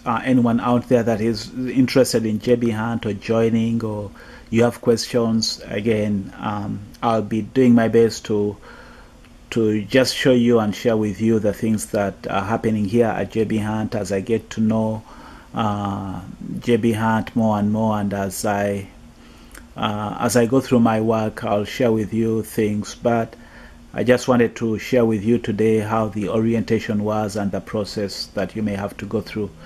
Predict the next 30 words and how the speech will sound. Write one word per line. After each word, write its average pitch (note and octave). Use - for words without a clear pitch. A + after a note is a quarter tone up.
It's A#2+
a A#2+
simple C3
process. A#2+
You A#2
do A#2+
the A#2+
application, A#2+
and G#2+
then A2
after A2+
that, A2+
you G2+
go G#2+
for -
orientation. A2+
If A2
you A#2+
go A#2+
through B2
the A2
orientation, A#2
they G#2
put B2+
you B2
with A2+
a, G#2+
um, A2
a G#2+
trainer. B2